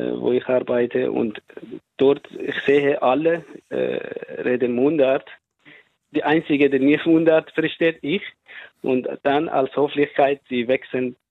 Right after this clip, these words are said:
zu Hochdeutsch. Und hier ist es für mich so schwierig.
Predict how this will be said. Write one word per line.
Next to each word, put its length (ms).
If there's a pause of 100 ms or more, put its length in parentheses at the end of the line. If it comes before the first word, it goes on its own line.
(100)
zu 240 (400)
Hochdeutsch. 580 (220)
Und 200 (180)
hier 300
ist 140
es 80 (140)
für 100
mich 200 (100)
so 60 (120)
schwierig. 440